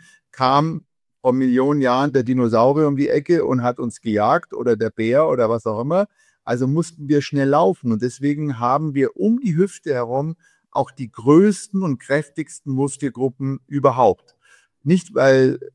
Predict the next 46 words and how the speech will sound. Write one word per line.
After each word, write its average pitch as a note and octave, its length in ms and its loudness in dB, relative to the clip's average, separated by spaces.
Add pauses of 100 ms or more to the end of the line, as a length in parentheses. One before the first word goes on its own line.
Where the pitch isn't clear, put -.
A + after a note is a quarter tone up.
(140)
die B2+ 100 -2
Damen C#3+ 360 2
das C#3 180 0
jetzt B2+ 160 -6
so B2+ 80 -2
toll D3 260 2
finden, C3 360 -2
im A#2+ 140 -2
Fitnessstudio C3+ 920 0
sozusagen B2 760 -2
das, A#2 240 -4
äh, A2+ 260 -2
aufzubauen, D#3+ 840 0
sondern C#3 380 -2
weil B2+ 260 2
es - 220 -8
könnte E3+ 260 -2
ja D3 60 4
mal B2+ 200 2
wieder C3+ 180 2
ein A#2 120 0
Dinosaurier A#2+ 640 2
kommen, C3+ 320 -4
dann B2 120 -2
müssen C3 220 -4
wir C#3 60 -6
wieder D#3+ 140 4
loslaufen. D#3+ 680 -2 (540)
Ja, C#3 160 4
und C3+ 160 2
in, C#3+ 160 -4 (280)
dann D#3+ 140 0
ist E3+ 140 -2
es D#3 180 -6
so, D3+ 240 2
dass C3 320 -2
unsere B2+ 400 -4
Natur C#3+ 500 -2
zum A#2+ 240 -6
Glück, C#3+ 460 -2
äh, A#2+ 140 2
uns C3 320 -4
diese B2 240 -4
Möglichkeit B2 720 -2
belassen A2 500 -4
hat. F3 220 0